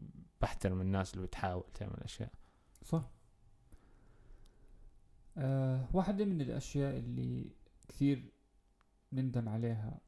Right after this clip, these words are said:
Speaker 2: وشائعة بين الأشخاص هي ندمنا على السنين الماضية، سواء مثلًا السنتين الماضيات، السنة الماضية، آه، سنة كورونا،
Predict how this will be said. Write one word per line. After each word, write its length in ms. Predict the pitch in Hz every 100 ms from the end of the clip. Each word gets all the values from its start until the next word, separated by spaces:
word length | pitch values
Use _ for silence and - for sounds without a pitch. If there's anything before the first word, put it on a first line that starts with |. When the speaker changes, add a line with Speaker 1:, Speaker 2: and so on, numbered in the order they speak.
| - -
Speaker 2:
وشائعة 840 | 117 113 110 113 - 131 120 110
بين 240 | 113 127 120
الأشخاص 840 | - 120 - 120 120 - - - - -
هي 280 | 135 135 127
ندمنا 640 | 127 131 139 131 127 123
على 580 | 117 117 120 120 - - _ -
السنين 300 | - 131 127
الماضية، 480 | 120 120 117 - 135 - - _ _ _ _ _ _ _ _ _ _ - - _ - - _ -
سواء 400 | - 123 127 123
مثلًا 420 | 127 - 120 123
السنتين 420 | - 120 - 123
الماضيات، 600 | 117 113 110 120 123 120
السنة 240 | - 123
الماضية، 600 | 110 110 120 120 120 120 - - - - - - - - 185
آه، 800 | 113 110 107 104 107 110 - -
سنة 220 | 120 117
كورونا، 800 | - 123 120 127 123 120 123